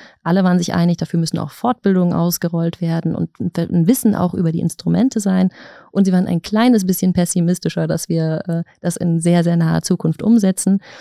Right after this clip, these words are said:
wo wir natürlich, äh, wie Hendrik auch gerade erwähnt hat, tatsächlich auch, äh, an,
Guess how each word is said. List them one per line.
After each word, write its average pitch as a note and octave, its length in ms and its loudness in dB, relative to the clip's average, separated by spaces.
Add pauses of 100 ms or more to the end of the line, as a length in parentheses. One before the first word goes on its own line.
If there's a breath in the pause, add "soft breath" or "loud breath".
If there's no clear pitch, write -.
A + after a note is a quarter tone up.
(260 loud breath)
wo F#3+ 140 2
wir G3+ 80 6
natürlich, F#3+ 580 2
äh, F3 240 -2
wie E3 140 0
Hendrik G3 320 4
auch F3+ 140 -2
gerade F3 500 0
erwähnt F3 480 0
hat, G3 160 0 (180 loud breath)
tatsächlich F#3 520 -2
auch, G3 320 0
äh, - 80 -8
an, F3 720 -2